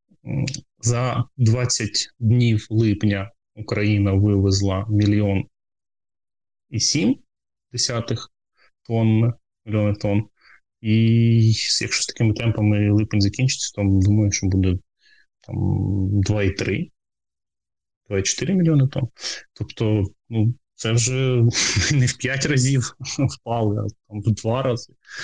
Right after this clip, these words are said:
От, звичайно, це вже, м, це вже дає якусь, е, скажімо так, якусь, ну, тобто, ну, т-, не динаміку, а от, ем, якесь відчуття того, що в нас є ринок.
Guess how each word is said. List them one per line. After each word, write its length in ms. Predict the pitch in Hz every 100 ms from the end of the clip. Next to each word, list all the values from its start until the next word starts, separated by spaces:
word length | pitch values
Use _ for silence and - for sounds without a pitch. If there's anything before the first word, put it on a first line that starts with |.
| - - - _
От, 240 | 107 104
звичайно, 500 | 101 110 147 151 147
це 160 | 127 127
вже, 300 | 117 117 120 - - - _
м, 480 | 110 110 110 110 110 110
це 160 | 107 123
вже 240 | 117 120
дає 400 | 107 110 110 123
якусь, 760 | 113 101 _ 113 110 - - -
е, 360 | 107 107 104 104 - _ _ _ 113 110
скажімо 360 | - 110 101 98
так, 200 | 101 113
якусь, 360 | 117 107 -
ну, 140 | 113 110
тобто, 300 | 110 - 101
ну, 360 | 101 107 107
т-, 140 | 104 - -
не 140 | 110
динаміку, 600 | 110 123 165 202 135 -
а 140 | 113 110
от, 160 | 113 - - - - - -
ем, 540 | 110 107 107 107 135
якесь 440 | 135 113 135 123 131
відчуття 400 | - 127 156 139
того, 160 | 120
що 160 | 120 120
в 20 |
нас 200 | 117 -
є 160 | 117 117
ринок. 420 | 117 107 92